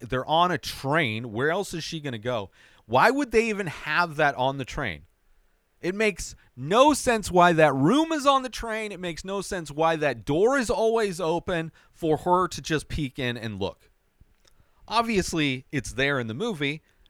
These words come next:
to show this rebellion that's supposedly happening in the different districts. But instead of just showing the rebellion happening, they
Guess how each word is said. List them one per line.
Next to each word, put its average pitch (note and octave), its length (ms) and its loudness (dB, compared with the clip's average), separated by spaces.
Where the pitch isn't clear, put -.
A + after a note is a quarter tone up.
to F3 180 0
show C#3+ 840 0
this B2+ 200 -2
rebellion A#2 680 -2
that's G#2+ 200 -6
supposedly G#2+ 600 -4
happening F#2+ 760 -8
in A2+ 340 -6
the F#2+ 480 -8
different A2 340 -4
districts. - 720 -6
But - 100 0
instead G#3+ 280 0
of D#3 80 -6
just D3 180 -4
showing C#3 600 0
the G#2+ 100 -6
rebellion B2 480 -4
happening, F#2+ 500 -8
they G2 160 -6